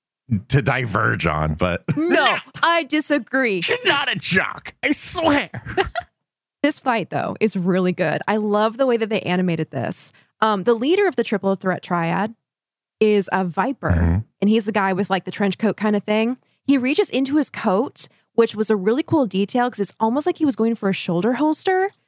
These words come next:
Speaker 2: but instead he has, like, a water canteen in there. And so he reaches into his coat and then bends a stream of water at Cora. And she obviously catches it easily
Speaker 1: Yeah.
Speaker 2: and bends it back at his face, and it freezes around his head.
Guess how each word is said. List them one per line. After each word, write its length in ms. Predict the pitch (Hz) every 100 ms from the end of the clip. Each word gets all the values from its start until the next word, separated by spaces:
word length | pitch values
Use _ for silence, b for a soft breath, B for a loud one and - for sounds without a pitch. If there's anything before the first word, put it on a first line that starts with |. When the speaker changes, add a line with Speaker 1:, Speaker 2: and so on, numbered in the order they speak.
| _ _ -
Speaker 2:
but 80 | -
instead 320 | 254 277 285
he 120 | 277
has, 180 | 247 233
like, 100 | 214
a 60 |
water 300 | 190 180 185
canteen 440 | - 190 185 - 180
in 80 | 175
there. 240 | 156 -
And 140 | 202 202
so 140 | 208
he 400 | - 233 233 214 B B -
reaches 300 | 277 415 349
into 180 | 311
his 140 | 311 -
coat 340 | 240 269 226 -
and 100 | 220
then 160 | 208
bends 460 | 185 220 233 285 302
a 40 |
stream 380 | 269 - 240 247
of 100 | 196
water 400 | 208 196 214 190 -
at 180 | 202
Cora. 540 | - 233 214 156 135 185 _ _ _ _
And 100 | 247
she 120 | 220 277
obviously 360 | 262 254 247
catches 440 | - 208 202 196 151
it 160 | - _ _
easily 420 | - 240 190 170 -
Speaker 1:
Yeah. 180 | 185 - -
Speaker 2:
and 160 | 208
bends 240 | 202 220 -
it 120 | -
back 260 | 214 214 233
at 60 |
his 180 | 214 196
face, 320 | 175 165 180
and 80 | 202
it 60 | -
freezes 480 | - 262 262 254
around 260 | 220 208 208
his 140 | 190
head. 420 | 196 202 156 156